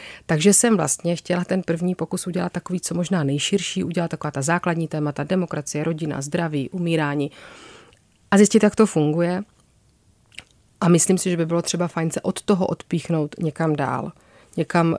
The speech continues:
k nějakým složitějším tématům. Neřekla jsem to téma těch stejnopohlavních párů.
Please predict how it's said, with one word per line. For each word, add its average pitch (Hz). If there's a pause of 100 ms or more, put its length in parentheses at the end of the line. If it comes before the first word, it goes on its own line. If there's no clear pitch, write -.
k -
nějakým 165
složitějším 160
tématům. 156
Neřekla 156
jsem 170
to 165
téma 165
těch 165
stejnopohlavních 175
párů. 165